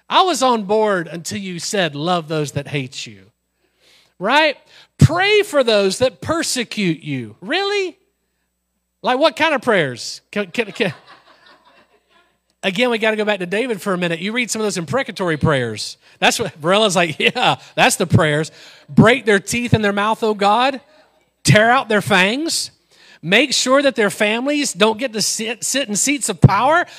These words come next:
Man, I mean, he was praying hardcore stuff. And you know what? God was patient with him. Why? Because God was working with David where he was. He had to correct David a lot. You guys know what I'm talking about. Jesus had to finish the songs of his father David more than once,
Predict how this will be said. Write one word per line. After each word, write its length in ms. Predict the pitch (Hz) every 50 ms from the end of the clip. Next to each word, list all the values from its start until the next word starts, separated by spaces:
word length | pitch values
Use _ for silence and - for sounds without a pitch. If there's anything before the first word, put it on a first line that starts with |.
| - - -
Man, 200 | 233 262 233 202
I 40 |
mean, 160 | 185 202 196 175
he 160 | - 294 370
was 160 | 427 381 -
praying 340 | - - 254 247 226 196 180
hardcore 640 | 160 - 220 262 269 240 180 - - 262 233 175
stuff. 580 | - - - 151 151 117 101 92 - _ - _ _ _ _ _ _ _ _ _ _ _ _ _ _ _ _
And 160 | 196 214 226 247
you 80 | 254
know 100 | 240 247
what? 160 | 233 240 240
God 220 | 196 214 220 240 240
was 120 | 262 -
patient 380 | - - 302 311 - - 247 180
with 180 | 180 165 143
him. 200 | - 123 110 104 - _ _ _ _ _ _ _ _ _ _
Why? 460 | 165 185 214 208 180 139 120 107 101 - _ _ _ _ _ _ _ _ _ _ _ _ _ _ -
Because 380 | 175 165 - 208 190 180 - -
God 220 | 170 165 175 180
was 120 | 180 156
working 300 | 147 160 175 175 - 185
with 120 | 185 185 160
David 300 | 151 151 156 156 151 147
where 180 | 143 143 135
he 60 | 135 131
was. 520 | 123 117 107 95 90 - - - - - _ _ _ _ _ _ _ _ _ _ _ _ _ _
He 120 | - 247
had 100 | 254 277
to 80 | 269 233
correct 320 | - - 214 208 190 165
David 300 | 165 175 180 175 160 156
a 20 | 143
lot. 340 | 139 135 127 113 107 - - _ _ _ _ -
You 80 | 165
guys 200 | 185 220 208 175
know 60 | 185 160
what 40 |
I'm 60 | 147 131
talking 280 | 143 139 127 127 123
about. 300 | 117 117 117 113 123 - _ _ _ _ _ _ _ _ _ _ _ _ -
Jesus 480 | 139 131 190 254 285 240 226 226 208 -
had 160 | 220 202 180
to 80 | 165
finish 320 | 143 - 202 185 175 165 -
the 100 | - 151
songs 360 | - - 190 175 170 165 156
of 60 | 156
his 140 | 156 139 -
father 300 | - 170 160 156 151 147
David 340 | 139 151 151 151 143 139 131
more 200 | 143 143 147 135
than 120 | 127 123
once, 460 | 123 120 107 101 - - - - -